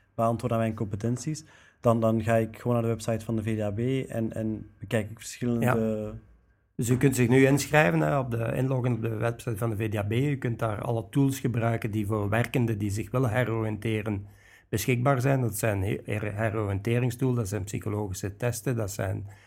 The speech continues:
Speaker 2: eh, technische testen, dat zijn, we hebben web-based cursussen enzovoort die je kunnen ondersteunen. Dus,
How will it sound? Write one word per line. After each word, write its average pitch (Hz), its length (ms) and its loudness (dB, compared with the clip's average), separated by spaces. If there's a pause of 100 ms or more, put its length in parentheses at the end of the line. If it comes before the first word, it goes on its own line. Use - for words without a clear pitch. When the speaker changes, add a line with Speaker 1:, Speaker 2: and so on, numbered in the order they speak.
(220)
Speaker 2:
eh, 95 200 -4
technische 120 580 0
testen, 120 400 -2
dat 104 200 -4
zijn, 98 400 -2
we 98 60 -2
hebben 95 240 -4
web-based 110 460 -2
cursussen 110 500 -6
enzovoort 101 420 -4
die 110 100 -2
je 101 80 -6
kunnen 101 220 -2
ondersteunen. 117 600 -4
Dus, 107 240 -6